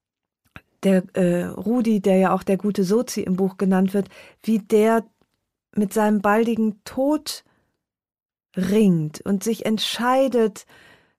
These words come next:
das selbst in die Hand zu nehmen und dann aber doch noch mal überlegt, „Ah, soll ich wirklich gehen? Kann ich meine Freundin jetzt verlassen?“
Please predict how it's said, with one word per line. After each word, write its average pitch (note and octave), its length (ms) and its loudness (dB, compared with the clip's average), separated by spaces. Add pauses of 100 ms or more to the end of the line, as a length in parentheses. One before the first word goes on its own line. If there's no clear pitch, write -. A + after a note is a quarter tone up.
(180)
das - 220 -6
selbst B3+ 380 2
in G3+ 120 0
die F#3 140 0
Hand F3 240 -6
zu F3+ 160 -6
nehmen E3 320 -4
und G#3 100 -4
dann A#3 140 -2
aber A3+ 120 -2
doch B3 300 -2
noch G#3+ 180 -6
mal G#3+ 200 -4
überlegt, G3+ 480 -6
„Ah, - 180 -6
soll A#3 220 -6
ich A3+ 200 -10
wirklich A3 440 -8
gehen? G3+ 300 -6
Kann A#3 160 -8
ich A3 120 -8
meine G#3+ 240 -4
Freundin G#3+ 460 -2
jetzt G3 200 -2
verlassen?“ G3+ 420 -4